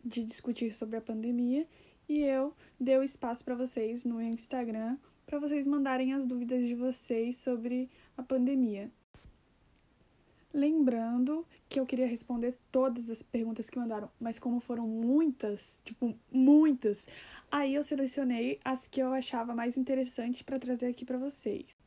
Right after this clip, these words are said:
Bora começar, então, a responder as perguntas de vocês sobre a pandemia. A primeira pergunta é da Maria Eduarda. Ela perguntou: "Como estava a sua vida antes da quarentena começar?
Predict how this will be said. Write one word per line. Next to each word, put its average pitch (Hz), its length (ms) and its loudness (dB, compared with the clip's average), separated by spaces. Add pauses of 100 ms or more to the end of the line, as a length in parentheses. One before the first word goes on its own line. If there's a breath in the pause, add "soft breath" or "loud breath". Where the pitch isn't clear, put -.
(220)
Bora 262 280 4
começar, 311 520 0
então, 262 380 0
a 269 40 2
responder 254 520 0
as 262 220 -4 (220)
perguntas 254 580 0
de 254 80 -2
vocês 277 840 -2 (400)
sobre 269 220 -2
a 269 40 2
pandemia. 277 540 -4 (600 loud breath)
A 254 60 -8
primeira 285 360 4
pergunta 269 540 2
é - 20 2
da 262 120 0
Maria 262 180 0
Eduarda. 247 580 -2 (1120 soft breath)
Ela 233 160 2
perguntou: 254 600 2 (520 soft breath)
"Como 359 220 0
estava 339 320 0
a 330 60 4
sua 302 200 2
vida 262 360 0
antes 285 220 0
da 302 120 0
quarentena 285 500 2
começar? - 560 -4